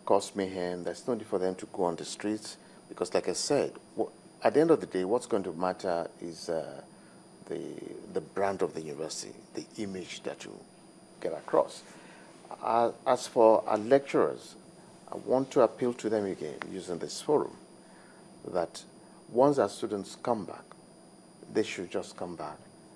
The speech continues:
and continue with their lectures. Um, in the middle of all this, we were able to get exams to take place recently. We got results of the final year students sent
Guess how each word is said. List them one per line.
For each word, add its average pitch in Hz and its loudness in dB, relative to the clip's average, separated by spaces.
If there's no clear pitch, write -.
and 71 -8
continue 90 -4
with 85 -8
their 78 -4
lectures. - -6
Um, 92 0
in 160 12
the 165 12
middle 190 12
of 127 8
all 131 12
this, - 0
we 123 2
were 131 10
able 147 8
to 113 -2
get 113 8
exams 98 2
to - -8
take - 0
place 131 0
recently. 98 0
We 92 -2
got - 4
results 98 4
of 87 4
the 92 0
final 117 4
year 110 8
students 107 0
sent 110 0